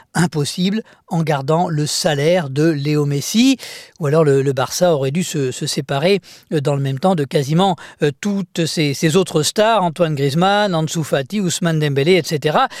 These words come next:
Le club s'est donc résigné à laisser partir son joyau, Lionel Messi, euh, qui est arrivé à Barcelone il y a vingt et un ans. Il n'avait que, que treize ans, euh, à, à l'époque, Lionel Messi, qui a donc filé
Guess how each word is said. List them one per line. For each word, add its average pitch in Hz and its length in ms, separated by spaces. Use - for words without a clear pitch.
Le 180 220
club 185 380
s'est 160 180
donc 151 300
résigné 165 640
à 143 160
laisser 233 640
partir 226 560
son 277 280
joyau, 214 680
Lionel 208 380
Messi, 220 400
euh, 165 120
qui - 120
est 165 140
arrivé 151 260
à 151 60
Barcelone 151 500
il 151 100
y 156 60
a 147 60
vingt 180 320
et 190 100
un 175 180
ans. 196 220
Il 165 180
n'avait 156 280
que, 143 400
que 160 80
treize 160 480
ans, 185 180
euh, 156 120
à, 147 240
à 156 200
l'époque, 156 420
Lionel 151 340
Messi, 139 380
qui 233 100
a 220 60
donc 233 340
filé 269 480